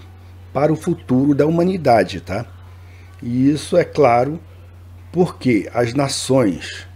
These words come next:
elas perderão a sua soberania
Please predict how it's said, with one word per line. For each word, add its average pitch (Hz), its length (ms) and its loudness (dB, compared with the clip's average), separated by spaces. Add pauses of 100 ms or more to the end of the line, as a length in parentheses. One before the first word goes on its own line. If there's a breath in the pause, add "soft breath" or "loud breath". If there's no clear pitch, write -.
(300 soft breath)
elas 113 320 -8
perderão 143 760 2 (840 soft breath)
a 113 180 -6
sua 113 840 0 (880 loud breath)
soberania 185 1000 4